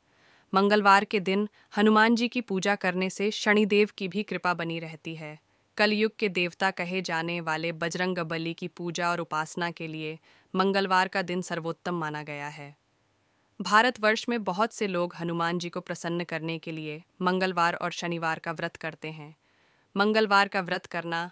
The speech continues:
हनुमान जी के भक्तों के लिए बहुत लाभकारी होता है। यदि किसी व्यक्ति की कुंडली में मंगल ग्रह कमजोर है, तो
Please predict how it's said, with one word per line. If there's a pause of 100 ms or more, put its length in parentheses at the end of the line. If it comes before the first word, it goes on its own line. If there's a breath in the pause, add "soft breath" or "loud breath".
हनुमान
जी
के
भक्तों
के
लिए
बहुत
लाभकारी
होता
है। (520)
यदि
किसी
व्यक्ति
की
कुंडली
में
मंगल
ग्रह
कमजोर
है,
तो